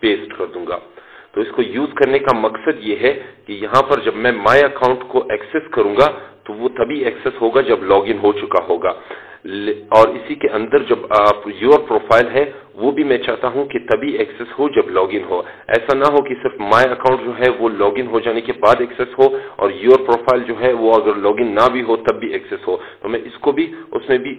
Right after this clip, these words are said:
एक condition लगा देता हूं कि इसको भी, अ, login होना चाहिए, अकाउंट को लॉगिन होना चाहिए, तभी जाके ये प्रोफाइल को एक्सेस करे। तो इस वजह से मैंने ये चीज़ें, अ,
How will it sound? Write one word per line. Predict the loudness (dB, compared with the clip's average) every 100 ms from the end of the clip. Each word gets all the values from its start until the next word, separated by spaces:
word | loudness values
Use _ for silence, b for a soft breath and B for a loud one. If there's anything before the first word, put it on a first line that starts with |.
| -8
एक | -8 -6
condition | -6 -6 -4 0
लगा | 2 2
देता | 0 -2 -4
हूं | -6
कि | -8 -12
इसको | -14 -18 -6 -6
भी, | -4 -10
अ, | -2 2 2 4
login | 2 2 0
होना | 0 -2
चाहिए, | -2 -2 -2 -6 -8 B B
अकाउंट | -6 -2 0 0
को | 2
लॉगिन | 4 2 0
होना | -2 -2
चाहिए, | -2 -2 -2
तभी | -4 -6
जाके | 0 -2 -2
ये | -8
प्रोफाइल | -6 -6 -2 -2
को | -2
एक्सेस | -6 -6 -12 -12
करे। | -8 -8 B B B
तो | -4
इस | -2
वजह | -4 -4
से | -8
मैंने | -6 -4
ये | -6
चीज़ें, | -8 -8 -6 -4
अ, | -2 -2 -4